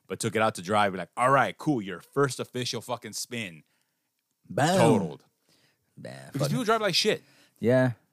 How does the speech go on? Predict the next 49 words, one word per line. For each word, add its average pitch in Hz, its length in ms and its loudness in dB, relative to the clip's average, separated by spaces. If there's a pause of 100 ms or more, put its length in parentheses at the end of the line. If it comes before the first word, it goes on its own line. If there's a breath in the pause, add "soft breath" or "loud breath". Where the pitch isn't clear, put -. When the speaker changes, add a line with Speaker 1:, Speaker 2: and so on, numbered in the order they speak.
Speaker 1:
I 131 80 -4
mean, 151 120 0
dude, 170 140 2
I 165 60 4
went 185 180 0
to, 170 160 0
you 147 80 2
know, 147 100 2
like, 127 140 -2
when 123 80 -4
we 127 80 0
talked 160 160 0
about 139 140 0
how 123 140 0
I 104 40 0
went 117 180 0
to 107 40 -12
Seattle, 113 440 -2 (140)
people 214 220 -4
drive 180 200 -2
like 170 120 -2
shit 175 220 -2
out 156 140 0
there, 147 160 0
too. 143 280 2
It's 117 140 -4
just 143 180 -8
there's 135 220 -2
less 139 320 -2
cars. 92 720 0 (140)
Speaker 2:
Yeah. 85 280 -2 (180)
Speaker 1:
So - 200 -4
that 117 180 2
shitty 147 360 0
behavior, 113 640 -2 (140)
you 120 280 0
know, 110 60 4
they 110 100 4
get 123 120 4
away 120 200 4
with 98 140 -2
it. 85 140 -10
Over 165 160 -4
here, 160 220 0
man, 95 240 -10
it's 139 140 -6
a 151 40 -8
fucking 117 380 -6
madhouse. 98 480 -4